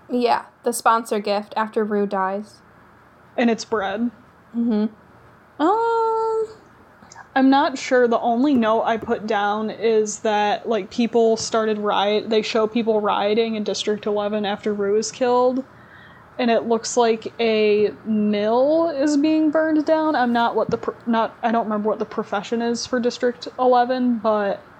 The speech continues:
Speaker 2: I'm assuming it's, like, it was a mill, so I'm assuming it's, like, grain.
Speaker 1: Yeah, they have grain and orchards.
Speaker 2: Yeah. So it would make sense that bread was mailed in,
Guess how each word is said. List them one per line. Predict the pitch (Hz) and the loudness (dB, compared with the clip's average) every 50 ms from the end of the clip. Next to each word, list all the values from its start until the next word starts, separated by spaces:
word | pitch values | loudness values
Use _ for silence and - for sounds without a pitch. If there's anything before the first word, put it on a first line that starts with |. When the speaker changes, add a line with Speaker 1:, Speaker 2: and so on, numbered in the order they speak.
| - - - - - - - | -20 -20 -20 -20 -18 -10 -4
Speaker 2:
I'm | 240 220 214 | -2 0 0
assuming | 214 208 - - 220 214 214 208 214 208 | 0 -2 -2 0 0 0 0 0 -2 -2
it's, | 208 208 - - | -4 -4 -6 -4
like, | - 220 208 208 202 208 - - - - - - - - - - - - - - - - - - - - - - - - - - | -2 0 0 0 -2 -4 -8 -12 -20 -20 -20 -20 -20 -20 -20 -20 -20 -20 -20 -20 -20 -20 -20 -20 -20 -20 -20 -20 -20 -12 -4 0
it | 233 220 | 0 0
was | 214 214 | 0 0
a | 208 | 0
mill, | 208 220 233 214 196 196 208 208 | 0 2 2 2 2 0 0 -2
so | 208 - 233 | -2 -2 -4
I'm | 220 220 | -2 -2
assuming | 208 - - 233 220 214 208 202 | -2 -2 -2 -2 -2 -2 -6 -6
it's, | - - - | -6 -4 -2
like, | 220 202 196 202 - - - - - - - - - - - | -2 -2 -2 -4 -8 -12 -20 -20 -20 -20 -20 -20 -14 -6 -2
grain. | 214 214 214 214 208 208 208 208 208 208 208 208 202 - - - - - - - - | -2 0 0 -2 -2 -4 -4 -4 -2 -2 -4 -4 -6 -8 -16 -20 -20 -20 -16 -6 -2
Speaker 1:
Yeah, | 254 247 233 226 220 | 0 2 2 2 2
they | 214 233 240 | 2 2 2
have | 269 269 262 - | 2 2 0 -2
grain | - 214 220 214 214 214 | -2 0 2 2 2 2
and | 208 190 - | 0 0 0
orchards. | - 196 190 196 - - 190 185 196 208 208 - - - - - - - - | 0 -2 -2 -2 -2 -4 -2 -2 -2 -6 -10 -14 -16 -20 -20 -20 -14 -4 0
Speaker 2:
Yeah. | 254 240 233 - - - 180 214 254 - - - - - - - - - - - - - - - - - - | 2 2 2 2 0 -2 -6 -6 -6 -8 -10 -20 -20 -20 -20 -20 -20 -20 -20 -20 -20 -20 -20 -20 -20 -12 -8
So | - - - 262 247 240 | -4 2 4 6 6 6
it | 208 262 | 6 4
would | 269 262 240 | 4 4 4
make | 233 240 226 196 - - | 4 4 2 0 -2 -6
sense | - - - 233 220 214 208 208 196 - - - - - - - 226 | -8 -4 -2 -2 -2 -2 -4 -6 -8 -8 -8 -8 -8 -10 -10 -8 -6
that | 220 208 226 208 196 185 170 - - 214 202 | -4 -2 0 0 0 0 -2 -4 -6 -6 -2
bread | 220 208 202 196 196 190 208 202 | -2 0 0 0 0 -2 -4 -6
was | 196 190 196 202 208 - - - - - - - | -6 -4 -6 -6 -6 -8 -10 -10 -12 -12 -8 -4
mailed | 226 208 208 196 190 - - - 220 220 202 240 269 - - - - - - - - - - | -2 -2 -2 -2 -2 -4 -4 -4 -4 -6 -6 -8 -12 -14 -16 -20 -20 -20 -20 -20 -20 -20 -12
in, | - 226 214 - - - 214 226 214 | -8 -6 -6 -6 -4 -4 -4 -4 -4